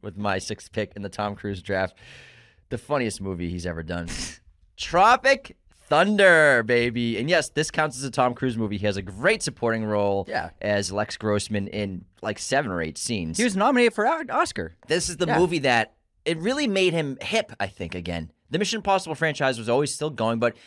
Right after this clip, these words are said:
Speaker 1: he had a bout where he was, some of his movies were duds in the late two thousands, early two thousand and tens, outside of the Mission Impossible franchise,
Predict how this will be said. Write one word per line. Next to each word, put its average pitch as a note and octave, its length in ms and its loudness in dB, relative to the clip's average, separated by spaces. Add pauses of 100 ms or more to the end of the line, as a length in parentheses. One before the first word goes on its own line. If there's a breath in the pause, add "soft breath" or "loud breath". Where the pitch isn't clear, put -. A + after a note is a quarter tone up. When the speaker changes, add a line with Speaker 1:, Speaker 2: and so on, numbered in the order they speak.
(140 loud breath)
Speaker 1:
he A3+ 200 -6
had B3+ 140 2
a B3+ 80 2
bout E3 460 2
where C3 160 4
he B2+ 120 -4
was, C3+ 300 0
some E3+ 160 -2
of G3+ 60 -6
his E3+ 140 -6
movies D3+ 260 -2
were D3+ 80 -2
duds F3+ 340 -2
in C3 100 -4
the A2 120 -6 (220)
late C#3+ 260 -2
two D3+ 100 -8
thousands, C#3 480 0
early A2+ 140 -2
two B2 120 -8
thousand A#2 340 -2
and G#2 100 -6
tens, G#2+ 420 -6
outside C#3 400 0
of A#2+ 140 -8
the C3 80 -12
Mission B2+ 200 -6
Impossible B2 420 -6
franchise, F#2 640 -4